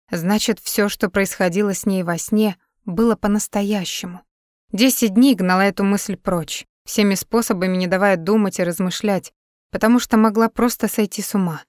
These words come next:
Значит, она была там. В том диком мире, в клетке, в крепости великих гуров запретных земель.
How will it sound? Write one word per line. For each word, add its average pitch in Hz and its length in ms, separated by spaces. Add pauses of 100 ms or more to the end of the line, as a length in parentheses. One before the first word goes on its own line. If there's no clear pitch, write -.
(520)
Значит, 208 540
она 226 260
была 196 580
там. 151 280 (540)
В - 100
том 208 180
диком 208 320
мире, 214 300
в - 100
клетке, 196 560 (260)
в - 120
крепости 240 480
великих 214 500
гуров 214 400
запретных 202 580
земель. 170 500